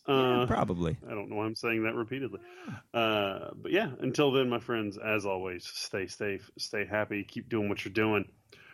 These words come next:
Speaker 2: We're gonna be back, as I said, next week with an all-new show. Um,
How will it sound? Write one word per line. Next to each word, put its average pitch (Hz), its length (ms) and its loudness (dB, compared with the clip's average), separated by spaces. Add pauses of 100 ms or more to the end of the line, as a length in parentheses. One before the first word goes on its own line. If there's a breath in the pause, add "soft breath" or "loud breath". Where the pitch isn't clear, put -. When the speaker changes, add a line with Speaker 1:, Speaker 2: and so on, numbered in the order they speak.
(160 soft breath)
Speaker 2:
We're 123 100 6
gonna 117 160 6
be 110 80 4
back, 98 400 2 (100)
as 117 200 2
I 101 80 0
said, 98 340 0 (100)
next 107 360 -2
week 101 200 -2
with 98 140 -6
an 104 120 -2 (120)
all-new 110 640 4
show. 110 680 2 (560)
Um, 101 1300 2